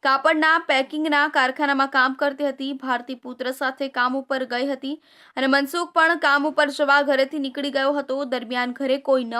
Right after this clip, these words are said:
હોય અને મનસુખ ઘરે પરત આવી રસોડાની રૂમમાં પંખાની હૂક સાથે સાડી બાંધી ગળે ફાંસો ખાઈ લીધો હતો.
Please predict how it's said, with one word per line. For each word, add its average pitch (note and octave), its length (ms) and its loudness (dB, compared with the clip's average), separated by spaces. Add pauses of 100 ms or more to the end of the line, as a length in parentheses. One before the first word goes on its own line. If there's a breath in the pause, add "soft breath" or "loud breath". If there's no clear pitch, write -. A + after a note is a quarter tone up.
હોય C#4 260 0 (440 soft breath)
અને C4 120 -2
મનસુખ C#4+ 520 -2
ઘરે D4 280 4
પરત C#4+ 320 4
આવી C#4+ 260 -2
રસોડાની C#4 500 0
રૂમમાં C4+ 400 0
પંખાની C4 500 -2
હૂક D#4 320 -4
સાથે C#4 420 0
સાડી C4+ 440 2
બાંધી C4 260 0
ગળે B3 260 -4
ફાંસો C4+ 340 -2
ખાઈ A#3+ 260 -6
લીધો A#3 260 -14
હતો. - 180 -20